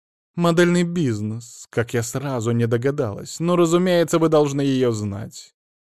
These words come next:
«О, она повсюду. Это мой крест. Я вечно на нее натыкаюсь. И здесь она успела.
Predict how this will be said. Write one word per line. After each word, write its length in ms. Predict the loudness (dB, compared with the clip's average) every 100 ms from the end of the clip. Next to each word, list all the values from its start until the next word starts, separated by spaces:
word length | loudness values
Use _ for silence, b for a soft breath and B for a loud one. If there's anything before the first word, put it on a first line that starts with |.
| _ _ -4
«О, 1080 | 0 4 4 6 6 6 4 4 2 0
она 380 | -2 -4 -6 -6
повсюду. 1080 | -6 -8 -8 -10 -10 -8 -10 -10 -14 -14 -16 -14
Это 320 | -10 -6 -2
мой 220 | 0 0
крест. 800 | -2 -6 -6 -8 -12 -20 -20 _ _ _ _ _ _
Я 280 | 0 4 4
вечно 680 | 2 0 0 -2 -10 -8 -4
на 140 | -2
нее 340 | 0 0 0 0
натыкаюсь. 880 | -2 -6 -10 -10 -12 -14 -18 -18 -20 _ _ -10
И 200 | -8 -6
здесь 520 | -6 0 2 2 -2
она 260 | -4 -4 -6
успела. 640 | -8 -12 -14 -14 -16 -20